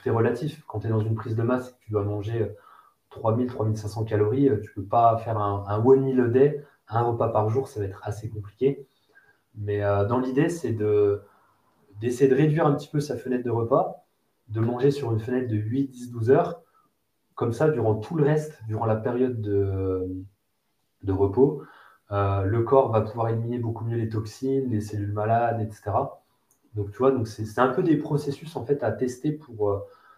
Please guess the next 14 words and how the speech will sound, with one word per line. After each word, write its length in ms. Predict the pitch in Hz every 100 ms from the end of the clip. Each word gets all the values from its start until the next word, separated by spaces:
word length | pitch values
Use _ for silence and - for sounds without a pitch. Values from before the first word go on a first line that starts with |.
| _ _ -
essayer 260 | 110 151 147
de, 640 | 113 104 101 101 98 98
de 80 | 104
compenser 880 | 104 175 170 147 139 - 139 156 - _ _ _ _
le 260 | 110 110 117
gavage 640 | 127 123 131 151 113 107 98 -
qui, 300 | - 131 120
euh, 140 | 101
bah, 180 | 101 104
on 80 | 101
sait, 220 | 101 139
hein, 160 | 113 104
la, 200 | 98 98
la, 220 | 101 98